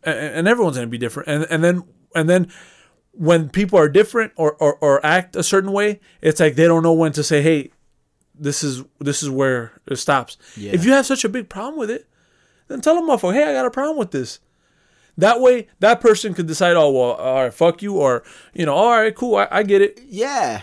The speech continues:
Speaker 1: And, and I feel that that's
Speaker 2: absolutely.
Speaker 1: what's wrong here, i-, i-, i-, w-, w-, i-, and really, like, in, in society is people aren't being straightforward.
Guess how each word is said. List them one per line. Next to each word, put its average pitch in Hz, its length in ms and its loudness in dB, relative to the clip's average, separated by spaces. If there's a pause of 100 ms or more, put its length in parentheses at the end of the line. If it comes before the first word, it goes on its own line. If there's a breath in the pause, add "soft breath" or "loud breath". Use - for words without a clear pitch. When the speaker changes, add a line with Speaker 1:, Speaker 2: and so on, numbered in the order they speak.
Speaker 1:
And, 165 160 2
and 175 120 4
I 185 160 4
feel 220 120 4
that 190 120 4
that's 202 180 2
Speaker 2:
absolutely. 202 100 0
Speaker 1:
what's 147 100 -4
wrong 190 300 4
here, 175 400 -2 (560 soft breath)
i-, 170 40 -2
i-, 156 360 -4 (180)
i-, - 20 -12
w-, 151 800 -12
w-, 160 160 -4
i-, 143 300 -4
and 156 220 -6
really, 226 220 2
like, 151 280 2
in, 156 160 -4
in 151 80 -6
society 175 580 0
is 135 240 -4 (1900 soft breath)
people 214 520 0 (100)
aren't 165 220 2
being 180 200 0
straightforward. 156 800 0